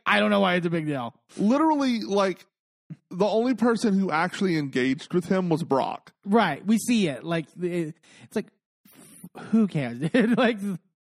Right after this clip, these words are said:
Speaker 1: Lisa goes, "Keep it going with this good energy. Let's not attack, okay?" And Sandoval goes,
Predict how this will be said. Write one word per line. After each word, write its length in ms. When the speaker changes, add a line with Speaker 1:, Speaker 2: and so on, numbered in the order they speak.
Speaker 1:
Lisa 220
goes, 180
"Keep 220
it 120
going 280
with 120
this 160
good 180
energy. 360
Let's 200
not 140
attack, 400
okay?" 480
And 140
Sandoval 340
goes, 240